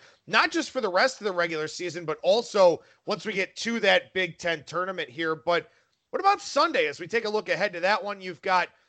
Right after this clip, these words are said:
Penn State, Indiana, Maryland, Ohio State, Rutgers, Wisconsin, Minnesota on the road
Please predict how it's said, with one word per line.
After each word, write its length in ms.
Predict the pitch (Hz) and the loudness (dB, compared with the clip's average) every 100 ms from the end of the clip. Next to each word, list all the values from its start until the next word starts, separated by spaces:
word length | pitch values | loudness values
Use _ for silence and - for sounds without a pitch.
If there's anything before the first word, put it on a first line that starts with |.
| _ _ | _ _
Penn 200 | 220 277 | -4 -4
State, 320 | - 277 262 | -6 -6 -6
Indiana, 540 | 262 240 220 233 233 220 | -6 -8 -4 -2 -2 -4
Maryland, 440 | 175 208 247 240 220 | -4 -2 0 -2 -2
Ohio 360 | 180 202 196 | -2 0 -2
State, 360 | - 202 202 143 | -6 -8 -8 -4
Rutgers, 480 | 175 226 - 202 160 | -2 -2 -2 -12 -12
Wisconsin, 600 | 156 190 190 185 196 170 _ _ _ | -10 -4 -2 -4 -10 -14 _ _ _
Minnesota 680 | 180 214 185 - 202 190 180 | -8 -6 -6 -4 0 0 0
on 180 | 180 185 | 0 -2
the 80 | 175 | -2
road 280 | 180 175 | 0 0